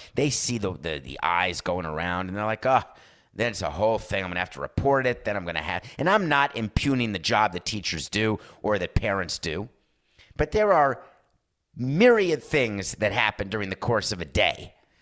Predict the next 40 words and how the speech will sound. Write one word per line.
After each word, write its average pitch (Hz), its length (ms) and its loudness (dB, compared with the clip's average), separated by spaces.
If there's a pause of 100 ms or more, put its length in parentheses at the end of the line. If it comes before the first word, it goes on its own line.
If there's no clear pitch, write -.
(220)
during 110 180 -2
the 95 80 -4
course - 340 0
of 90 100 -4
a 85 60 -2
week, 104 380 -4
a 135 60 -6
month, 98 360 -2
a 87 60 -2
life, 90 580 -2 (360)
where 110 180 2
you 120 240 0
do 123 160 -2
not 123 320 2
explicitly 110 640 -4
state, 113 460 -2
"Hey, 131 180 -2
don't 156 340 -2
do 113 180 -2
that," 82 380 0 (240)
but 135 140 2
it 160 140 -4
is 139 180 -4
implicitly 127 760 -4
known 117 440 2 (260)
by 117 180 2
the 101 120 -2
doer 104 480 4 (160)
to 135 200 0
not 107 520 0
be 110 120 -4
doing 107 360 0
it. - 80 -14 (1120)
I 107 120 0
just 90 160 -4
think 78 100 -6
it's - 140 -10
a - 40 -14
terrible 60 360 -6
excuse. - 560 -6